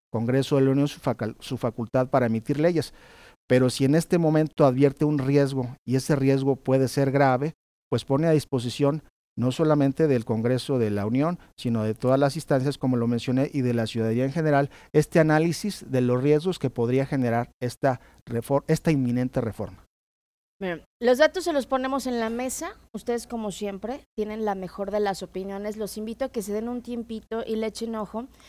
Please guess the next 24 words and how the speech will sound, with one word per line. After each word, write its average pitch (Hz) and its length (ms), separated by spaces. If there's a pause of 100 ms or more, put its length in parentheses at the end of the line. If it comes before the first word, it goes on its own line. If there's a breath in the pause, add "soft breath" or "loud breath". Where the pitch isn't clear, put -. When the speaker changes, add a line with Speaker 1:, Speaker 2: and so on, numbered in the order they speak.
(180 loud breath)
Speaker 2:
este, - 160
no 285 140
solamente 285 520
a 254 60
lo 254 140
que 208 100
nos 196 160
pone 202 240
el 196 80
ine 196 100
en 208 80
la 233 80
mesa, 370 400
a, - 180
a 233 60
todo 294 280
el 320 100
panorama, 302 600
y 226 60
ya 247 120
lo 262 100
platicamos, 214 580
¿te 208 80
parece? 254 400